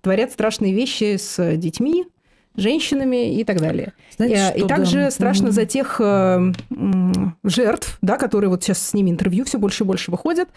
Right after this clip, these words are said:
Speaker 1: э, которые боятся, что они думали, что они там на сколько-то десятков лет, э, освобождены, да, от возвращения,
Speaker 2: Мгм.
Speaker 1: э, там, с-, своих мучителей. А сейчас выясняется, что все они побывали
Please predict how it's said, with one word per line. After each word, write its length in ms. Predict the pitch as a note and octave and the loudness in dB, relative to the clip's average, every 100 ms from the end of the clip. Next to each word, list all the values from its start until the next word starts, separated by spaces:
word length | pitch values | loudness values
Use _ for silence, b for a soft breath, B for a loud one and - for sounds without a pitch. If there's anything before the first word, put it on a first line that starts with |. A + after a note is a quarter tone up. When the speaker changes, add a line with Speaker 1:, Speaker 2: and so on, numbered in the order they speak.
| B B B - | B B B -2
Speaker 1:
э, 220 | F#3 F3+ | 0 2
которые 380 | G3 A3+ C#4+ B3+ | 0 0 0 0
боятся, 640 | F#3+ F3 E4 - G#3+ F3 | 0 0 0 -2 -2 -2
что 140 | - | -2
они 140 | F3+ G#3+ | 0 0
думали, 240 | G3+ F#3 | 0 0
что 160 | F3+ F#3 | -2 -4
они 100 | F3+ | -2
там 140 | F3 | -2
на 120 | F#3 F3+ | -2 -4
сколько-то 560 | - - A3+ G#3 - E3 | -8 -4 -2 -2 -4 -4
десятков 580 | E3 F3 - F3 - - | -4 -6 -4 -4 -4 -4
лет, 200 | F#3+ E3+ | -2 -2
э, 440 | F3+ F3 F3+ - - | -2 0 -2 -4 -4
освобождены, 640 | - F3+ F#3+ G3+ B3 G4+ | -2 0 0 0 0 0
да, 160 | G#3+ B3 | 0 0
от 100 | G3+ | -2
возвращения, 880 | F3 G3 G3+ G3+ F3 - - - - B B B B _ | 0 2 2 2 0 -2 -4 -6 -10 B B B B _
Speaker 2:
Мгм. 120 | F#3 E3+ F3 | -2 0 -2
Speaker 1:
э, 40 | - | -2
там, 400 | F#3 - F#3+ F#3 _ _ _ _ _ _ - - G2+ F#2 | -4 -4 -6 -12 _ _ _ _ _ _ -20 -16 -12 -8
с-, 220 | - G3+ | -4 -2
своих 380 | F#3+ G3+ F#3 - | 0 0 0 0
мучителей. 720 | F#3 G3+ G#3+ A3+ - E3+ G#3 B B B _ - | 0 0 0 -2 0 0 -2 B B B _ -4
А 120 | F3+ | -2
сейчас 360 | G3 G3 F4+ B3+ | 0 0 0 0
выясняется, 400 | A3 A3+ - - | 0 0 -2 -2
что 320 | - G3 F#3 | 0 0 0
все 180 | - G#3 | 0 0
они 140 | F#3+ | 2
побывали 640 | F3+ F#3 F#3 F3 E3+ F3+ | 2 0 2 2 0 0